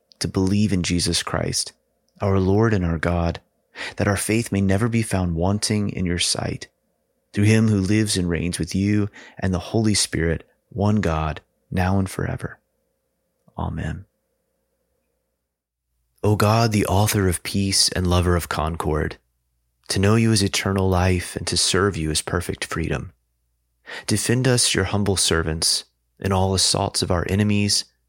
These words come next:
that we, surely trusting in your defense, may not fear the power of any adversaries, through the might of Jesus Christ our Lord.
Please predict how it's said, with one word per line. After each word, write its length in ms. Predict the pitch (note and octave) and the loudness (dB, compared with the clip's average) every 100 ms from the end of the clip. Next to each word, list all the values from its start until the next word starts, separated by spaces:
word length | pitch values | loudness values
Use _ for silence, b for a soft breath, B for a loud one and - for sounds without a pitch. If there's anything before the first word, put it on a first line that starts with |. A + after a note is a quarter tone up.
| _ _ - | _ _ -8
that 100 | E2+ | -2
we, 300 | G#2+ B2 A#2+ | 2 4 4
surely 360 | - G2 F#2+ | 2 0 0
trusting 520 | F2 - - - G2+ | -2 -2 0 0 0
in 100 | F#2+ | 0
your 100 | F#2 | 0
defense, 680 | F2+ F2 - E2+ E2+ - - - _ _ _ _ _ - | -2 -2 -2 -4 -2 -2 -4 -6 _ _ _ _ _ -4
may 140 | G#2 | 0
not 120 | G#2+ | 2
fear 160 | G#2 A2 | 2 0
the 100 | G2 | 0
power 380 | - - G#2 G#2 | -2 -2 0 2
of 120 | F#2 | 2
any 240 | E2 A#2+ | 2 0
adversaries, 880 | - F#2 F2+ E2+ - E2+ E2+ E2+ - - _ _ _ _ _ _ - | 0 -2 -2 -2 0 0 -2 -2 -2 -4 _ _ _ _ _ _ -4
through 120 | G2+ | -2
the 80 | F#2+ | 2
might 200 | G2+ G2+ | 2 2
of 100 | F2+ | 2
Jesus 440 | F#2+ F#2+ F2+ - | 2 2 0 -2
Christ 400 | - - F2+ - | -2 -2 -2 -2
our 180 | F#2 F2 | -2 -2
Lord. 400 | E2 D2+ E2 | -2 -4 -4